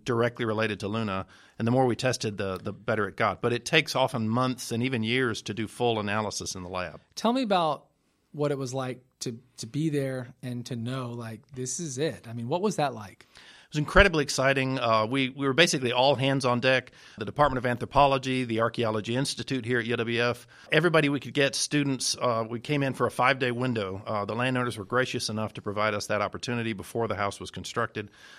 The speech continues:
Speaker 1: Um, so we were all on the site, and
Speaker 2: Mm.
Speaker 1: everything new that we found was just more and more evidence, and we were all talking about the prospects for the future and what we could do with this site, not just in terms of what we could learn, but what we could teach our students about how we learn about the past and how archaeology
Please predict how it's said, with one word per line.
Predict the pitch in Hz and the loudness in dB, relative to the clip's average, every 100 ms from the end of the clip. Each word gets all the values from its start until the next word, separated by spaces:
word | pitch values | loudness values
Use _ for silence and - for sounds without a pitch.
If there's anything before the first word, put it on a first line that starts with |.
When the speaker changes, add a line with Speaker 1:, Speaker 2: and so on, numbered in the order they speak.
| - | -14
Speaker 1:
Um, | - 110 101 | -4 -4 -2
so | 135 | 0
we | 127 113 | 0 0
were | 104 | 4
all | 135 143 | 4 6
on | 123 | 2
the | |
site, | 110 131 127 113 | 0 2 2 0
and | 117 | -6
Speaker 2:
Mm. | 110 - - - | -10 -18 -10 2
Speaker 1:
everything | 160 170 160 147 | 4 6 4 4
new | 143 143 | 4 4
that | 135 | 2
we | 120 | -2
found | - 135 131 | 0 2 2
was | 113 | -2
just | - 117 | -4 -2
more | 120 131 | 0 2
and | 127 | 2
more | 117 120 | 2 2
evidence, | 123 120 117 - | 2 0 -2 -4
and | 110 | -4
we | 113 | 0
were | 117 | 2
all | 127 | 2
talking | - 117 - 110 | 0 -2 -2 -2
about | 110 107 | 0 -2
the | 104 - _ | -4 -8 _
prospects | - 123 - 120 - | -2 -2 0 -4 -4
for | 110 | -10
the | 104 | -8
future | 120 117 120 110 | -6 -4 -2 -2
and | 98 | 0
what | 131 | 0
we | 139 | -2
could | 120 98 | -6 -4
do | 123 | -2
with | 127 110 | -2 -2
this | 107 | -2
site, | - 110 104 - - - | 0 0 -2 -6 -20 -2
not | 135 139 | 0 2
just | 147 - | 0 0
in | 117 | -4
terms | 131 123 | -4 -4
of | 110 | -2
what | 113 120 | -4 -4
we | |
could | 113 110 | -6 -4
learn, | 151 180 117 | 0 0 0
but | 110 - | -4 -6
what | 123 | -8
we | 123 | -8
could | 95 | -8
teach | - 135 | -4 -4
our | 98 | -4
students | - - 165 110 101 - - - - - | -6 -2 -2 -2 -6 -10 -18 -20 -20 -12
about | - 113 | -4 -2
how | - - 147 143 | -2 2 4 4
we | 120 | 0
learn | 113 113 107 101 | -2 -4 -4 -6
about | 107 104 104 | -6 -6 -8
the | |
past | - 107 90 - | -6 -4 -4 -8
and | 98 | -10
how | - 131 | -4 0
archaeology | 120 101 107 101 95 95 95 | 0 0 -2 -4 -4 -6 -10